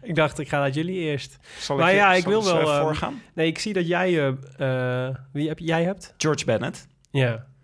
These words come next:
Speaker 2: Dacht ik, ja, omdat hij, eh, omdat zijn klassement toch een beetje naar de vaantjes is.
Speaker 1: Mhm.
Speaker 2: Omdat hij vandaag mee zat, dacht ik, nou, hij gaat voor etappe-overwinningen.
Speaker 1: Ja.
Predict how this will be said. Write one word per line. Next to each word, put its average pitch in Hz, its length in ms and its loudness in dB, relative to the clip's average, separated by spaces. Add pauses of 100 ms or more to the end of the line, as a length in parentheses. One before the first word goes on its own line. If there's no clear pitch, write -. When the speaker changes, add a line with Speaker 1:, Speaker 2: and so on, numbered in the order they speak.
(320)
Speaker 2:
Dacht - 240 -8
ik, 131 120 -8
ja, 123 220 -2
omdat 117 240 -4
hij, 107 300 0
eh, 107 80 -2
omdat 117 200 -4
zijn - 140 -8
klassement 117 440 -6
toch 117 120 -12
een 120 80 -8
beetje 107 200 -6
naar 110 120 -6
de 104 60 -8
vaantjes 117 500 -6
is. - 240 -12 (280)
Speaker 1:
Mhm. 123 220 0
Speaker 2:
Omdat 113 160 -2
hij 113 100 -12
vandaag 117 300 -2
mee 127 220 -4
zat, - 340 -8
dacht - 200 -8
ik, - 120 -16
nou, 147 140 -6
hij - 100 -6
gaat - 180 -10
voor - 120 -8
etappe-overwinningen. 127 960 -8 (260)
Speaker 1:
Ja. 127 280 -2